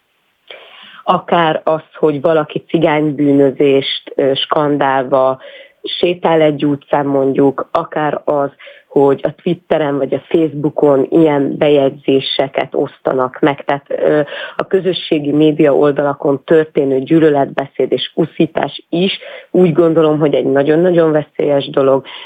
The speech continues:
és egy erre szervezett tüntetés is legyen bármilyen,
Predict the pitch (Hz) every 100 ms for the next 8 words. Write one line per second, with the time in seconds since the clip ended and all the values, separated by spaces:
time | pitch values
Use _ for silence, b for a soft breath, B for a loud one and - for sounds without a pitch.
0 | B - 156 - - - - - 180 139
1 | - 147 147 156 165 160 170 147 139 -
2 | 143 - 156 - 175 160 170 - 175 143
3 | 175 170 151 139 131 120